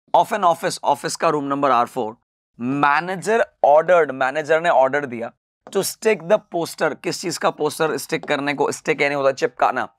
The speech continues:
उसको कहा कि भैया no smoking का पोस्टर चिपका दो। अब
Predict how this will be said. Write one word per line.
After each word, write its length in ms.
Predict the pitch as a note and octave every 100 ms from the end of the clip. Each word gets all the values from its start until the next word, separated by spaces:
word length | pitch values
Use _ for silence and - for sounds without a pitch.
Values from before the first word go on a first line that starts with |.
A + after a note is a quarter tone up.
| _ _ _ _ _ -
उसको 380 | F3 - - B3
कहा 600 | E3+ C3+ B2 C3 E3 F3+
कि 400 | F3 _ - G3
भैया 340 | D3 C#3+ E3
no 340 | F3+ D#3+ D3 E3
smoking 720 | F#3+ - D#3 C#3 C3 C3+ A#2
का 200 | G#2+ D3
पोस्टर 480 | - - B2+ - C3+
चिपका 380 | C3 - B2+ A#2+
दो। 220 | C3 - _ _ _ _ _ -
अब 280 | A#3+ G#3